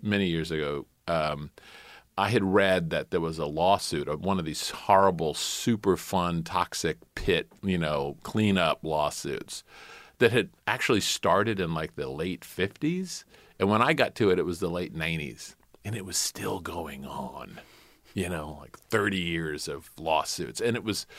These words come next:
and there were hundreds of plaintiffs and hundreds of defendants, okay? And so the state of California built a special courthouse just for this lawsuit, you know, to have bleachers for all the lawyers, 'cause there were hundreds of lawyers on either side, right?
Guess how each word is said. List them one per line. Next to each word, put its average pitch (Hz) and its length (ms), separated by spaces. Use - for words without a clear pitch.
and 92 260
there 107 140
were 90 120
hundreds 139 500
of 104 120
plaintiffs 101 520
and 80 120
hundreds 98 480
of 76 200
defendants, 69 760
okay? 87 380
And 101 180
so 98 380
the 101 220
state 127 260
of 110 100
California 104 520
built 90 540
a 80 40
special 101 540
courthouse 101 760
just 110 440
for 104 120
this 92 260
lawsuit, 98 560
you 120 120
know, 92 80
to 82 80
have 90 180
bleachers 98 580
for - 220
all 85 140
the 82 100
lawyers, 76 540
'cause 78 180
there 85 100
were 76 100
hundreds 101 680
of - 240
lawyers 78 480
on 76 140
either 69 240
side, 62 500
right? 69 240